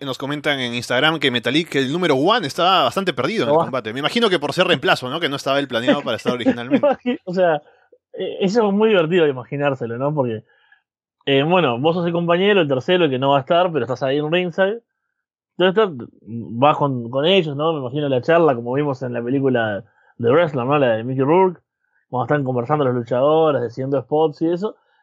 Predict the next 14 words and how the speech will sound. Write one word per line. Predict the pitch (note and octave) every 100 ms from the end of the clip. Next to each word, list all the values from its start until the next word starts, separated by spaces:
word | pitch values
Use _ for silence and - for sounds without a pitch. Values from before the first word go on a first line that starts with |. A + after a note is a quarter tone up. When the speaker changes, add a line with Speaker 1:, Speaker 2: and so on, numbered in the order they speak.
| -
Speaker 2:
Y | D4
Metalik | C#4+ G#3+ F#3+ G#3
mirando | A3+ F3+ F3
el | F#3
celular, | F#3+ C#3+ C3 D#3+ D#3+
¿no? | B2+ C#3 D3+
O |
sea, | C3+ B2+
Speaker 1:
<laughs> | E3+ F3+ - _ F3+ _ D3+ - _
Speaker 2:
tuiteando | E3+ E3+ D#3+ D#3+ E3+ E3+ E3 D#3+ D3+ D3
en, | C3+ B2 B2 B2
en | B2 A2+
Spanglish | - D3 D#3+ D#3+ C#3+ C3 B2
ahí. | A#2+ B2+ C#3 D3